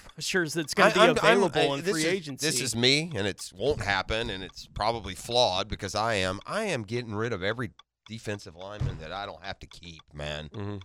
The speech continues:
Speaker 2: Every one of 'em.
Speaker 3: Mm-hmm.
Speaker 2: We need a,
Speaker 3: Mm-hmm.
Speaker 2: the reason we are where we are is you need an, uh, Arden Key was, wasn't Hassan Reddick. You need a guy. I mean,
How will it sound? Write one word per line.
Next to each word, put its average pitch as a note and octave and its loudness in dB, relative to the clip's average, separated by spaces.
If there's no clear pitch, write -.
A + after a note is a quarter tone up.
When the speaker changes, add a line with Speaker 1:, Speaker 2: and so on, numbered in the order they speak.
Speaker 2:
Every C3 -4
one G#2+ 0
of A2 -6
'em. E2 -8
Speaker 3:
Mm-hmm. A2+ -6
Speaker 2:
We C#3+ 4
need F3 2
a, C3 2
Speaker 3:
Mm-hmm. A#2 -6
Speaker 2:
the C#3 -8
reason F#3 -2
we G3 4
are F#3+ 8
where F3+ 2
we F3+ 0
are F3 2
is D3+ -4
you D#3 -8
need C#3 -2
an, C#3 -2
uh, C#3+ 6
Arden F#3 6
Key G3 -2
was, F3+ 2
wasn't D#3 -2
Hassan F#3+ 0
Reddick. F3+ 0
You F3 -4
need A#3+ 2
a D3+ 2
guy. D#3 -2
I - -20
mean, D3+ -6